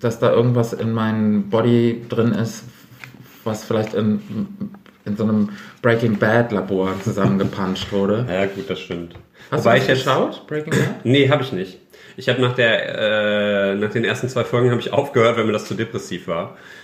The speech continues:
Speaker 1: Und hast dir gedacht,
Speaker 2: Ähm,
Speaker 1: einmal, zweimal und nie wieder?
Speaker 2: Ja, da hab ich mir, weiß ich nicht, das war so ein, nee, war mir zu,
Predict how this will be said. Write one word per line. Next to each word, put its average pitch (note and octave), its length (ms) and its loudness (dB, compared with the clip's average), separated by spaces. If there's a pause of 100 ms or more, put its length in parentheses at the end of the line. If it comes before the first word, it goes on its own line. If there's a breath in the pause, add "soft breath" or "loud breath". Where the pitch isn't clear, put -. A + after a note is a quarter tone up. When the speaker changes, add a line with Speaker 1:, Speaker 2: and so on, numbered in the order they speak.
Speaker 1:
Und C3 100 0
hast A#2+ 140 2
dir C#3 60 2
gedacht, B2 220 2
Speaker 2:
Ähm, G2 60 4
Speaker 1:
einmal, C3 360 2
zweimal C#3+ 400 0
und C3 100 0
nie A#2+ 140 2
wieder? G2+ 220 -2 (120)
Speaker 2:
Ja, B2+ 460 6
da A2+ 100 2
hab A#2 80 0
ich B2 140 -4
mir, G#2+ 180 -6
weiß A#2 200 2
ich A#2+ 100 -4
nicht, A2 180 -6
das A2 140 -12
war A#2 180 2
so A2+ 140 0
ein, A2+ 320 2 (600 loud breath)
nee, A2+ 200 0
war A#2+ 100 4
mir D3 120 4
zu, A2+ 340 -4